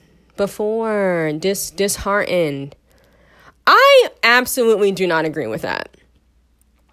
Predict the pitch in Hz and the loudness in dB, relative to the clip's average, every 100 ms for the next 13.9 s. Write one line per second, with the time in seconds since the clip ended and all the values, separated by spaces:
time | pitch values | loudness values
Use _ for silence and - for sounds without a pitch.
0 | _ _ - 214 196 220 247 269 269 240 | _ _ 2 2 4 4 6 6 4 4
1 | - 202 190 175 - 110 80 - - - | 4 0 0 -2 -2 -4 -6 -6 -8 -8
2 | _ _ _ _ _ - - - - 359 | _ _ _ _ _ -20 -20 -4 4 6
3 | 415 381 330 247 247 233 247 262 - 175 | 8 8 8 8 8 6 6 4 4 4
4 | 160 - 185 - 202 233 240 233 - 196 | 4 2 0 0 0 0 0 -2 -2 0
5 | 165 156 - 202 - 285 294 381 381 294 | 0 -2 2 2 4 4 6 4 4 4
6 | 208 - - 190 190 214 277 311 330 339 | 4 4 0 -2 0 0 0 0 0 0
7 | 254 190 175 175 220 202 175 180 151 185 | 2 2 2 -2 -4 -2 0 -2 -2 -4
8 | 156 175 165 180 196 254 269 214 190 185 | -4 -4 -2 -2 0 -2 -2 4 4 4
9 | 165 156 - - - - 196 202 190 185 | 2 0 -4 -12 -8 2 4 6 4 4
10 | 196 - 180 147 - - - - _ _ | 0 2 2 2 -4 -6 -8 -12 _ _
11 | _ _ _ _ _ _ - - - 233 | _ _ _ _ _ _ -20 -20 -4 0
12 | 262 220 175 208 226 - 330 294 170 117 | 4 4 4 2 0 2 4 4 4 -2
13 | - 202 185 208 190 147 - - - | 0 2 2 2 0 -4 -6 -12 -14